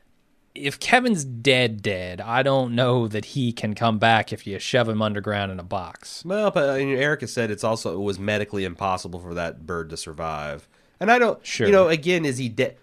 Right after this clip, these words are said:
Speaker 2: What, by what definition
Speaker 1: But she didn't
Speaker 2: is he
Speaker 1: snap
Speaker 2: dead?
Speaker 1: the bird's neck and shove it in that box either.
Speaker 2: But, but I'm saying is, like, by what definition is, is Kevin dead? Did his heart stop?
Speaker 1: Sure.
Speaker 2: Like, a doctor wouldn't
Speaker 1: He's
Speaker 2: say
Speaker 1: got
Speaker 2: he's
Speaker 1: five
Speaker 2: de-,
Speaker 1: minutes, right?
Speaker 2: yeah, like,
Speaker 1: Yeah.
Speaker 2: when his brain's dead is when we kinda say a person is, is gone.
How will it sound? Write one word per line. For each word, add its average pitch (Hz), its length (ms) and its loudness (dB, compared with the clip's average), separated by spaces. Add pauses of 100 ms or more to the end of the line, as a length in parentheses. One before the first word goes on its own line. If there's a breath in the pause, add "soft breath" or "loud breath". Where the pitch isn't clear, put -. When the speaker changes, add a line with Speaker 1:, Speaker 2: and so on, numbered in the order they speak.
(120)
Speaker 2:
What, 123 300 0
by 135 140 4
what 123 320 2
definition 123 120 4
Speaker 1:
But - 120 6
she 131 100 4
didn't 220 320 6
Speaker 2:
is 190 140 2
he 190 80 2
Speaker 1:
snap 185 200 8
Speaker 2:
dead? 165 160 4
Speaker 1:
the 143 80 4
bird's 131 320 4
neck 127 300 2
and 104 100 -6
shove 110 240 0
it 107 60 -6
in 104 80 -4
that 92 180 -8
box 101 480 -6
either. 110 300 -10
Speaker 2:
But, 185 180 4
but 185 140 6
I'm 175 80 0
saying 185 240 4
is, 143 140 2
like, 131 180 0
by 135 100 6
what 135 240 4
definition 120 540 0
is, 90 240 -4
is 101 240 -4
Kevin 92 340 -2
dead? 95 240 -2
Did 85 80 -6
his 80 140 -12
heart 101 260 -2
stop? 143 440 -2 (100)
Speaker 1:
Sure. - 260 0 (100)
Speaker 2:
Like, 117 180 0
a 107 40 -2
doctor 120 380 2
wouldn't 104 240 -2
Speaker 1:
He's 151 120 2
Speaker 2:
say - 40 4
Speaker 1:
got 156 140 10
Speaker 2:
he's 101 80 -2
Speaker 1:
five 139 180 8
Speaker 2:
de-, 120 80 -2
Speaker 1:
minutes, 90 320 -6
right? 107 240 -2
Speaker 2:
yeah, 95 400 4
like, 113 180 2
Speaker 1:
Yeah. 90 120 -12
Speaker 2:
when 123 160 -2
his 113 120 -2
brain's 139 600 0
dead 92 320 0
is 85 120 -6
when 95 180 -4
we 101 140 -6
kinda 92 280 -4
say 87 260 -6
a 82 80 -6
person 85 400 -8
is, 78 300 -10
is 80 140 -10
gone. - 500 -10